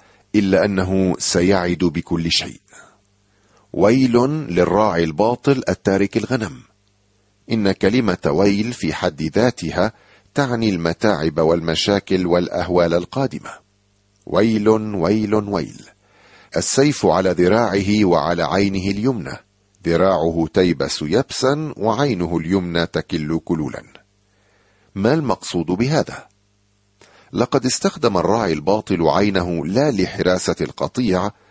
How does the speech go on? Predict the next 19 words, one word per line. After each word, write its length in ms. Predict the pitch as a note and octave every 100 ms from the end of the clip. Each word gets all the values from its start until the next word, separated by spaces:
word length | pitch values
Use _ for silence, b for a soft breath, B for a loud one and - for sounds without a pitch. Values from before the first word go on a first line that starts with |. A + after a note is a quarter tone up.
| b b b
وإنما 680 | G2 B2 E3+ D#3+ D3+ D3+ C#3+
ليرى 460 | F#2 G2+ C3 A2+
بهما 580 | D#2+ F2 F2+ F#2+ F#2+ F#2 -
أي 240 | C#3+ B2
الخراف 560 | E2+ - F2 G2+ G#2+ -
أسمن 640 | - F#2 - F2+ F2 F2
للأكل. 500 | E2+ E2 - - - - - _ _ _ _ _ -
وقد 300 | D#2+ - E2+
كان 300 | - G#2 G2
ينبغي 540 | F2 E2 D#2 F2 E2+
عليه 520 | C#2 D#2+ F#2+ F2+ E2+ D2
أن 120 | E2
يستخدم 640 | D#2 - - F#2+ D#2+ E2 D#2
ذراعه 760 | D2+ E2 F#2+ F2+ D2+ E2 E2+ -
كي 240 | D2+ D#2
يحمي 460 | E2 - E2 E2 D#2
القطيع 640 | D2+ - D2 G2 D#2+ D#2+
من 140 | F2+
الأخطار، 720 | F2 - - - D3+ F2 G#2